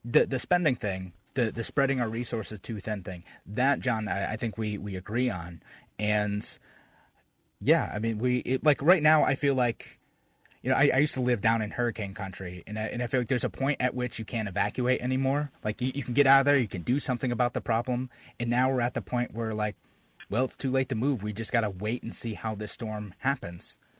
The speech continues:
I'm worried there's gonna be a debt and inflation crisis because of how much we're spending. And, and both Democrats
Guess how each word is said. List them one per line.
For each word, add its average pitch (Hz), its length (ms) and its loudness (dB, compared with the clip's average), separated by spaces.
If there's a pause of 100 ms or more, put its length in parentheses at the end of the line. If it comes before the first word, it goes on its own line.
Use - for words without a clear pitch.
(100)
I'm 110 180 -2
worried 117 220 0
there's 110 160 -6
gonna 107 160 -4
be 104 140 -4
a 92 40 -2
debt 110 400 -2
and 107 140 -8
inflation 101 480 -6
crisis - 680 -6 (360)
because 107 320 -2
of 98 100 -8
how 110 160 -4
much 107 240 -6
we're 95 80 -6
spending. 107 420 -4
And, 110 200 -4
and 101 320 -4
both 127 180 4 (140)
Democrats 147 560 2